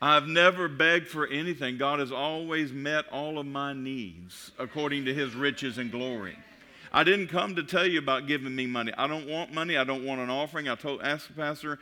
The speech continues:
I said, "I don't want an honorarium. I just want to come and minister. I don't need it." Did you hear what I said? I'm not here begging for money. I, I'm here to tell you that when I began to tithe, my life changed.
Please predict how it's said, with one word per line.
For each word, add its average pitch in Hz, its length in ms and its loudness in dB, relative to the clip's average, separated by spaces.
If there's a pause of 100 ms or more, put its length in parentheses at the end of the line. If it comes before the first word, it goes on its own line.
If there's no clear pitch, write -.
(120)
I - 120 -2
said, 135 180 -2
"I 131 80 0
don't 143 160 -2
want 151 100 -4
an 143 100 -4
honorarium. 120 640 -2 (320)
I 120 140 -2
just 139 240 -8
want 143 140 -6
to 131 40 -8
come 135 220 -8
and 131 120 -8
minister. 123 440 -10 (840)
I 135 80 2
don't 135 180 -2
need 143 160 -2
it." - 120 -8 (1300)
Did 131 140 -4
you 139 60 -4
hear 180 100 0
what 175 100 -2
I 143 60 2
said? 127 300 -6 (1300)
I'm 127 120 -6
not 151 160 -2
here 165 100 0
begging 139 360 0
for 120 120 -12
money. 107 240 -4
I, 123 180 -2
I'm 139 200 -4
here 156 160 0
to 135 100 -2
tell 175 320 -2
you 127 300 -2
that 117 180 -4
when 120 140 -6
I 139 160 -2
began 160 320 -2
to 131 80 -6
tithe, 139 440 -4
my 123 120 -8
life 127 320 -4
changed. 110 540 -12